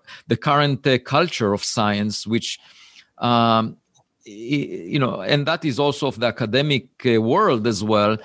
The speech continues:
that people worry more about their image. They are trying to demonstrate that they are smart. They're trying to get honors and awards, and are less focused on, you know, uh,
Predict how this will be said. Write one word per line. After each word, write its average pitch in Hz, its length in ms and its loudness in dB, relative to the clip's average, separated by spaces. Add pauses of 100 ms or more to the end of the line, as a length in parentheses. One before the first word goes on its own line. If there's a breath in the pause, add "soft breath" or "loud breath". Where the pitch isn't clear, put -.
(300 loud breath)
that 123 240 0
people 214 280 2
worry 165 360 2
more 147 240 4
about 127 280 2
their 117 180 2
image. 143 540 0
They 113 120 2
are 107 260 2 (300 soft breath)
trying 143 480 0
to 123 580 0
demonstrate 135 600 0
that 107 120 -2
they 110 60 4
are 101 120 4
smart. 131 680 2 (320 loud breath)
They're 110 100 2
trying 135 300 0
to 131 100 -4
get 120 240 0 (100)
honors 139 500 2
and 110 120 0
awards, 143 640 0 (580 soft breath)
and 151 180 -2
are 151 120 4
less 214 300 0
focused 214 580 0
on, 160 480 2 (640)
you 160 100 0
know, 156 320 -2
uh, 95 480 -10